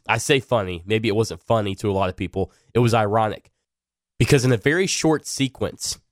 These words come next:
in a span of three plays, we saw Texas A and M do two things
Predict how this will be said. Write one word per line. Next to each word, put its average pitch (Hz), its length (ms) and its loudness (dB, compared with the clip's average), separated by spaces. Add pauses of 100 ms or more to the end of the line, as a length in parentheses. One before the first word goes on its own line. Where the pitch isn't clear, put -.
(360)
in 127 120 2
a 117 40 2
span 131 360 0
of 123 80 -4
three 135 280 -2
plays, 110 480 -2
we 120 60 -4
saw 127 220 0
Texas 127 400 -4
A 131 80 2
and 123 100 -2
M 120 120 -2
do 110 120 0
two 147 300 0
things 123 480 -2